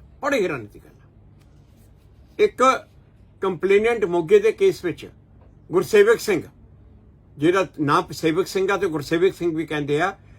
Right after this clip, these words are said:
ਗੁਰਸੇਵਕ ਸਿੰਘ ਨੇ ਹਿੰਮਤ ਕੀਤੀ ਆ ਕੇ ਸੁਪਰੀਮ ਕੋਰਟ ਦੇ ਵਿੱਚ ਕੇਸ ਚੈਲੰਜ ਕੀਤਾ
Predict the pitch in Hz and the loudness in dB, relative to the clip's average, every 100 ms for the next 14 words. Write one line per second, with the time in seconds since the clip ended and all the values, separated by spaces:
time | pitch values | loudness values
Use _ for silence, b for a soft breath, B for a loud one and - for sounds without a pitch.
0 | b b - 123 160 190 - 190 202 233 | b b -20 -2 0 0 0 4 6 4
1 | 220 - 202 208 220 233 175 180 185 190 | -2 -4 -4 -2 0 0 -2 -4 -4 -2
2 | 214 214 190 196 170 - 214 240 254 240 | -2 -2 -6 -8 -8 -6 -4 0 -2 -4
3 | b b b - - 180 190 214 214 - | b b b -8 2 4 4 6 4 2
4 | 180 - 175 196 214 214 185 190 180 180 | -8 -2 0 2 0 -2 0 0 0 -2
5 | 190 185 - 202 220 - 180 175 185 - | 0 0 0 -2 -2 -4 2 4 2 0
6 | 208 - - 220 220 240 190 180 190 156 | -4 -6 0 4 4 4 0 -2 -2 -2
7 | 113 | -6